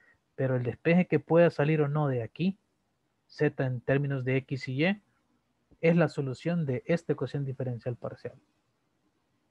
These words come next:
Entonces, eh, claro,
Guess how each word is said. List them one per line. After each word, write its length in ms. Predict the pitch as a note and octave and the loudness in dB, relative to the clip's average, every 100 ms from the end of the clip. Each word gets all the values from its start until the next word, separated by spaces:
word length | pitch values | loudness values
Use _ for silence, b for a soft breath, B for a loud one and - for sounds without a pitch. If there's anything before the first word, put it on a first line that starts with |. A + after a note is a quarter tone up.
| _ _ _ _ _ _ _ _ _ D4+ _ _ _ _ _ _ _ _ _ _ _ _ _ | _ _ _ _ _ _ _ _ _ _ _ _ _ _ _ _ _ _ _ _ _ _ _
Entonces, 420 | C3 A#2+ D3+ C#3+ | -8 0 0 0
eh, 320 | B2+ A#2+ A2+ | -2 -2 -2
claro, 360 | - B2 E3 | 2 6 6